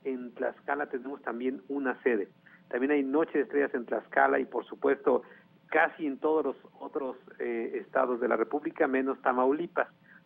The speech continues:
Todos tienen al menos una sede. Eh, la sede de Tlaxcala es en el, eh, ¿cómo se llama? En la explanada del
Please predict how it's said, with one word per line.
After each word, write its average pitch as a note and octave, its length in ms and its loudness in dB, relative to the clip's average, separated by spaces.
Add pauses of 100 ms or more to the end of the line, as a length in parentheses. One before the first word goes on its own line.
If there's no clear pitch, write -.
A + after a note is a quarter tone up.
Todos F#3 300 4
tienen E3+ 420 2
al B2 160 -2
menos C3+ 320 0
una C3+ 300 0
sede. D#3 320 4 (340)
Eh, A#2 380 0
la A#2 240 -2
sede C#3+ 320 2
de B2+ 240 2
Tlaxcala C#3 600 0
es C3+ 120 -4
en B2 160 -2
el, A#2+ 320 -4
eh, A2+ 340 -2
¿cómo A#2 160 -8
se - 60 -14
llama? B2 140 2
En A#2+ 80 -2
la A2 60 -2
explanada B2 420 0
del A#2+ 100 -2